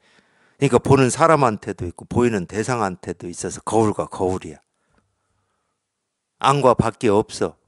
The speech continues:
주관과 객관이 없다고. 여기에는 있고 여기에는 없고 이런 게,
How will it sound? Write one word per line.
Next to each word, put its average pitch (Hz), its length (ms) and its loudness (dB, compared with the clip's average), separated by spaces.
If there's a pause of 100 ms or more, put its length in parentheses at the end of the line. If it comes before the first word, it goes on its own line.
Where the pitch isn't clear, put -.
(2250)
주관과 135 440 4
객관이 123 420 0
없다고. 107 680 -4 (1700)
여기에는 147 480 2
있고 117 360 -4
여기에는 127 400 0
없고 107 300 -2
이런 117 260 -2
게, 101 120 -8